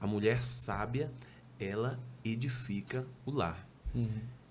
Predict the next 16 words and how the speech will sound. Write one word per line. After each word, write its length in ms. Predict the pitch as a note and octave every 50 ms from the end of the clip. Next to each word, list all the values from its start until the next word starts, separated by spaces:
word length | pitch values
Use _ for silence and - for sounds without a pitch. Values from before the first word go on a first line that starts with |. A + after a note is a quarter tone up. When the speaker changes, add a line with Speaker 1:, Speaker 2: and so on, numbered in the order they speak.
| -
Speaker 1:
E 40 | -
eu 80 | B2+ D3
louvo 280 | D#3+ E3+ F3 E3+ E3
muito 300 | E3+ F3 F#3+ G3+ G3 -
a 40 | G3
Deus 240 | E3+ D3 D3 D3 C#3+
pela 180 | - D#3 D3 C#3+
vida 100 | C#3 C3
dos 160 | C3+ C3+ B2+
meus 260 | C3+ C#3 C3+ B2+ B2
pais, 380 | - - B2 B2 C3+ - A2 B2+
da 80 | B2 B2
minha 200 | B2 B2 B2 A#2+
mãe, 300 | A2+ A2 A2 A#2 B2+ -
né? 300 | - D3 C3 C3+ C#3+ C#3+ C#3+ -
Que 340 | - B2+ A#2 A2+ A2 A#2